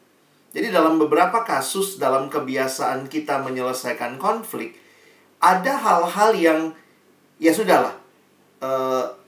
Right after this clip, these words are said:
saya percaya kamu tahu cara menyelesaikannya. Jadi mungkin ya sampai di situ. Jadi membangun rasa trust itu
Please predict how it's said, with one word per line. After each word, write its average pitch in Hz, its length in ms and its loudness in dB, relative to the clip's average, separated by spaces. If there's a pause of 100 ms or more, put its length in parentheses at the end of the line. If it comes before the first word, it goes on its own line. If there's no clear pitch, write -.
(140)
saya - 240 2
percaya 180 800 2
kamu 165 640 0
tahu 175 340 4
cara 127 380 2
menyelesaikannya. 123 960 -4 (340)
Jadi 185 400 -6 (600)
mungkin 190 500 -2
ya 165 220 2
sampai 175 340 0
di 170 80 -4
situ. - 460 -6 (880)
Jadi 190 400 -4 (300)
membangun 160 800 2
rasa 156 500 2
trust 147 400 2
itu 254 540 -4